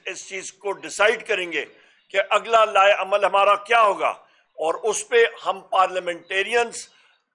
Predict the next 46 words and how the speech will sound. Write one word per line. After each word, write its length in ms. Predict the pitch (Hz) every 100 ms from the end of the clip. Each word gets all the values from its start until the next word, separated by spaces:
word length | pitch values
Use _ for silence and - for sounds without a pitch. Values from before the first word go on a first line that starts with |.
| _
دھرنا 420 | - 185 240 226 160 - _ _
جو 140 | 156
ڈی 240 | 143 196 233
چوک 360 | 247 240 214
ہے، 180 | 233 226 220 _ -
یہاں 200 | 147 185
پہ 140 | 226
بھی 160 | 202 220
ہم 120 | 214
لوگ، 300 | 220 220 220
اس 140 | -
پہ 80 | 226
بھی 160 | 208 220
ہم 100 | 214
لوگ 120 | 214
ڈیسائیڈ 420 | 185 - 202 202
کریں 240 | 214 214
گے، 140 | 220 220 220 - _
چاہے 220 | - 170 175
وہ 160 | 175 175
ایم 200 | 202 214
این 120 | 220
ایز 240 | 220 220 196
ہو، 120 | 214
ایم 220 | 202 208 202
پی 160 | 214
ایز 120 | 214 208
ہو، 100 | 214
بہت 340 | - 240 254
ساری 240 | 247 214
اور 180 | 214 202
چیزیں 340 | 196 196 196 208
وہ 140 | 190 185
ہم 60 |
لوگوں 220 | 180 175
نے 120 | 185 180
ڈیسائیڈ 460 | 135 - 180 185
کرنی 340 | 214 202 214 233
ہے۔ 120 | 220 - _ _ _
پر 120 | 190 156 - -
واضح 280 | 202 220 240 240
پیغام 460 | 214 190 196 196
ہے 60 | 190
گورنمنٹ 480 | 156 175 170 170 -
کو 220 | 143 107 _ _ _ _
کہ 120 | 165